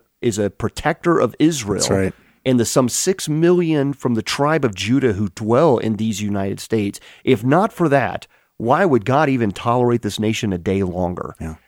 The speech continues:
Speaker 1: So i-, if adversity is coming, and I believe it is,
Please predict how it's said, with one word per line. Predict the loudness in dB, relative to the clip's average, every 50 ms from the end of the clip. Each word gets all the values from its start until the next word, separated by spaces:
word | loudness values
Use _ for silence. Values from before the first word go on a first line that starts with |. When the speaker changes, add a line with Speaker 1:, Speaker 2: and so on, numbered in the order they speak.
| _ _ -4
Speaker 1:
So | 2 4 6 6 6 4
i-, | 2 2 2 2 2
if | 0 -2 0 -2
adversity | -4 0 2 4 4 4 4 0 0 0 0 0 0
is | 2 2 2 2 2 -2
coming, | -2 -2 0 0 0 0 0
and | 0 0
I | 0
believe | 0 0 0 0 2 2
it | 2 2
is, | 2 2 2 0 -2 -4 -6 -6 -8 -12